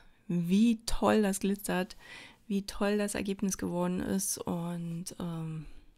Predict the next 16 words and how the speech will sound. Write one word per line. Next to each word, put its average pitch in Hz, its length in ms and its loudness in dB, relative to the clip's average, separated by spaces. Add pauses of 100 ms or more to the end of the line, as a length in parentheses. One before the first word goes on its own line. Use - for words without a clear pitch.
ja, 170 220 0
während 247 340 4
ihr 220 180 6
jetzt 208 200 0
noch 214 160 -2
schauen 214 520 4
dürft, 202 400 2 (1040)
wünsche 226 360 8
ich 208 160 2
euch 196 260 2
schon 196 160 2
mal 185 200 0
einen 185 280 0
wunderschönen 208 680 6
Sonntag 190 680 2
und 180 840 -2